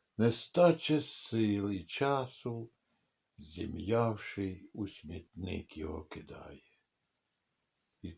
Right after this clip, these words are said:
так шкода, що день пройшов без толку, а їх лишилось вже не так багато. В копиці сіна, не знайшовши голку,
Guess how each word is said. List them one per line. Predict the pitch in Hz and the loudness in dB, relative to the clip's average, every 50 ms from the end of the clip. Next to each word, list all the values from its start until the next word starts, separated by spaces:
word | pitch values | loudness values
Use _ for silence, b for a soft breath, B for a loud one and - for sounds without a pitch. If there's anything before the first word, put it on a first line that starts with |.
| _ _ | _ _
так | - 151 147 - - - | -4 -2 -2 -2 -4 -6
шкода, | - - - - - 101 92 101 98 90 82 82 - | -8 -4 -2 -2 -2 0 0 0 0 0 -2 -4 -6
що | - - - - - - 92 90 | -8 -12 -14 -10 -8 -8 -8 -8
день | 76 73 - 110 117 113 110 101 | -8 -4 -2 0 2 2 0 -2
пройшов | - - - 95 92 85 - - 110 107 104 95 | -4 -4 -4 -4 -4 -4 -2 0 2 4 4 2
без | 85 82 92 90 - - - | 0 -4 -6 -8 -8 -10 -12
толку, | - - 92 87 85 82 80 82 _ - - - 82 82 _ b b b b b b b | -8 -6 -6 -4 -4 -6 -8 -12 _ -18 -18 -18 -18 -20 _ b b b b b b b
а | b 95 98 | b -4 0
їх | 110 120 117 - - | 0 0 0 0 2
лишилось | 131 123 120 - - - 135 131 127 127 123 117 | 2 2 2 2 2 2 2 4 4 4 4 4
вже | 107 104 107 120 120 | 2 0 0 0 0
не | 113 117 117 | 2 0 -2
так | - - - 120 117 110 - - - | -2 0 0 0 0 0 -2 -4 -2
багато. | 110 110 101 95 98 101 98 92 85 - - 87 85 82 - _ _ b b b b b b b b b b b b | 0 2 2 2 0 0 -2 -2 -4 -6 -10 -12 -12 -12 -14 _ _ b b b b b b b b b b b b
В | b - | b -2
копиці | - 127 120 - - - - 135 131 117 - - - 127 120 | 2 2 2 2 2 2 2 4 4 2 0 -2 -2 -2 -2
сіна, | 104 - - - - 120 117 110 107 104 98 98 95 95 | -2 -4 -6 -4 -2 0 2 4 4 2 2 0 -2 -2
не | 92 104 107 101 | 0 0 0 0
знайшовши | 95 90 92 101 104 101 98 - - - - 139 143 143 135 127 131 - - - - 113 104 | 0 -2 -2 0 0 0 0 -2 -6 -2 2 4 4 6 4 2 0 -4 -8 -4 -2 -2 0
голку, | 92 92 98 104 107 101 98 92 - - - 82 87 95 | 0 2 2 4 4 4 2 0 -4 -8 -12 -12 -12 -12